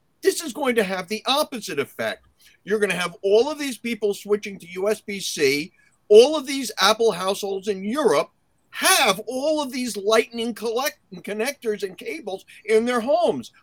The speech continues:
I haven't seen anything in the legislation that deals with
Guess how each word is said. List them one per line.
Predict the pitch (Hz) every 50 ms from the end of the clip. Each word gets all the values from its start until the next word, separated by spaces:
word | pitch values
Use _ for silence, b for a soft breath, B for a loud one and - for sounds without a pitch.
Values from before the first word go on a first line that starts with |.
| b _ -
I | 233 294
haven't | 330 349 349 302 226
seen | - - 226 226 220 208 214 _ -
anything | 147 165 180 208 262 302 247 302 294 302
in | 302 294
the | 277
legislation | 269 262 254 240 202 233 214 - 233 247 254 262 247 - - 151 147 156 175 - B B B B 262 - -
that | 170 185 208 208 - 151 127 131 -
deals | 262 277 320 311 262 190 160 165 185 180 - - _
with | 147 165 226 254 233